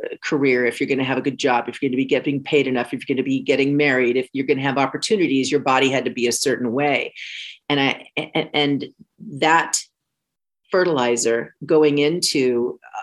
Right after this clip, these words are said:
uh, are the parts of your life that body, body, body. It was, it was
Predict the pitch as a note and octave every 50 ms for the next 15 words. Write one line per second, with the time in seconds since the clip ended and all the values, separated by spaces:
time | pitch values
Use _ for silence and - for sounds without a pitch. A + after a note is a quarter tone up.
0 | - - - - - D3 D3 C#3+ C#3 - - - D#3+ D3 D3+ - D#3+ D3 C#3 C3
1 | C3 B2+ C#3 C#3+ C#3+ C#3 C3 - - - C3+ A#2 - - - C#3 _ - C#3+ C#3
2 | C3 C3 C3+ C3+ B2 C3+ C3 B2+ B2 B2+ B2+ B2 C3+ C3 B2+ C3 C3 B2+ A#2+ -
3 | - - - - - - _ _ - F#3+ F#3+ - F3+ F#3+ F3+ F3 E3+ E3+ E3 -
4 | - - - - _ _ - F3 D#3+ E3+ E3 E3 D#3 D#3 D#3 - - - -